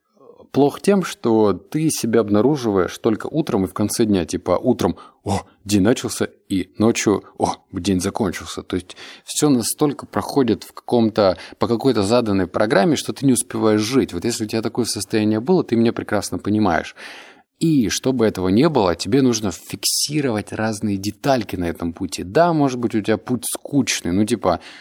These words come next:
нужно проехать двадцать минут по прямой, потом свернуть, припарковать машину и зайти в офис. Но в то же время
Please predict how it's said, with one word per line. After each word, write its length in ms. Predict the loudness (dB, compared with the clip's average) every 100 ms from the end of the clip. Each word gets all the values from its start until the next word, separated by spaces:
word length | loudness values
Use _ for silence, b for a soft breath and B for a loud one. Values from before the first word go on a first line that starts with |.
| B B
нужно 400 | 2 2 4 2
проехать 520 | 2 2 2 0 -4
двадцать 380 | 2 2 2 0
минут 240 | -2 -2
по 80 | -4
прямой, 380 | -2 2 4 4
потом 320 | 2 -2 -2
свернуть, 440 | -2 -2 2 2 0
припарковать 640 | -8 -8 -6 0 0 0
машину 520 | -6 -6 -2 0 0
и 40 | 0
зайти 300 | -2 -4 -2
в 80 |
офис. 240 | 0 -2 -6 -20 B B B -10
Но 80 |
в 80 | -6
то 140 | -2 -2
же 120 | -2
время 380 | 0 0 0